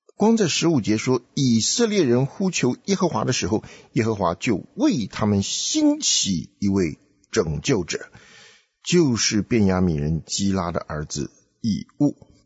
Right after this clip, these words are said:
然后就很详细的把整个事件从头到尾都记载了下来，独缺一句话，就是耶和华的灵降在他身上，或者耶和华的灵大大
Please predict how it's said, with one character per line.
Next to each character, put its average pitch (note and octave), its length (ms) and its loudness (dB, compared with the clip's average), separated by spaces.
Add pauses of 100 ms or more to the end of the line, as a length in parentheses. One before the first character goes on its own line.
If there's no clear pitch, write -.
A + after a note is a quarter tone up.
(480)
然 C3+ 180 2
后 F3 100 2
就 D#3 180 0
很 G#2 580 2
详 B2 400 0
细 D4+ 200 0
的 F#2+ 180 -4 (160)
把 F2+ 120 -6
整 F2+ 260 0
个 C3+ 120 2
事 C3 160 0
件 A2+ 260 2
从 A3+ 440 0
头 E3+ 340 0
到 E3 240 2
尾 E2+ 340 -4 (360)
都 G2+ 180 0
记 A2 280 0
载 D2 180 -2
了 D#2+ 100 -2
下 F2 200 -2
来， - 200 -12 (520)
独 F3+ 220 2
缺 - 440 0
一 F3+ 80 -6
句 G#3+ 120 0
话， F3+ 420 -2 (580)
就 G#2 60 0
是 - 160 -4 (100)
耶 B2+ 180 4
和 A2+ 120 2
华 F#2+ 180 0
的 F2+ 100 2
灵 D#2 280 -4 (160)
降 A#2 440 0
在 - 280 -2
他 G#2 180 -2
身 B2 220 2
上， - 180 -2 (160)
或 - 80 -2
者 - 180 -4 (100)
耶 G#2+ 120 0
和 E2+ 80 -2
华 D#2+ 160 -4
的 D#2+ 80 -2
灵 C#2 240 -6 (140)
大 - 360 -6
大 E2+ 300 -6